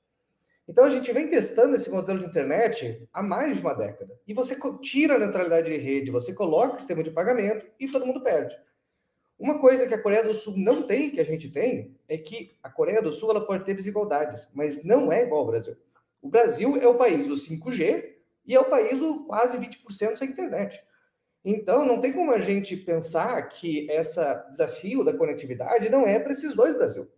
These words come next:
Eu preciso para smart cities, I O Ts e et cetera. E eu preciso também que as pessoas tenham internet e que essa internet possa ser usada, que não um pré-pago que acaba logo, logo.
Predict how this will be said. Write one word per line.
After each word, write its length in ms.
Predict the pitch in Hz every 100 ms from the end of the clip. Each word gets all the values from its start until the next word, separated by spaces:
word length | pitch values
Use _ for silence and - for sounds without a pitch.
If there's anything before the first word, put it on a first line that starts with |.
| _ -
Eu 140 | 214
preciso 480 | - - - 220 196
para 120 | 175
smart 280 | 160 156 -
cities, 560 | - - 156 - 135
I 100 | 185
O 80 | 196
Ts 560 | - - 165 156 143 147
e 80 | 160
et 140 | -
cetera. 340 | 143 127 123 - _ _ -
E 140 | 220
eu 160 | 277 294
preciso 420 | 269 269 277 277
também 380 | 277 240 233 247
que 80 |
as 80 | 277
pessoas 460 | 269 254 240 269 -
tenham 260 | 277 254
internet 680 | 277 285 302 214 202 311 - -
e 60 |
que 140 | 269 202
essa 160 | 196
internet 500 | 220 294 240 196 196
possa 160 | 226 226
ser 160 | 220 240
usada, 420 | 240 185 190 220
que 140 | 254
não 160 | 220 240
um 60 |
pré-pago 520 | 233 247 247 190 196 196
que 80 |
acaba 280 | - 202 202
logo, 240 | 208 208 277
logo. 360 | 214 156 -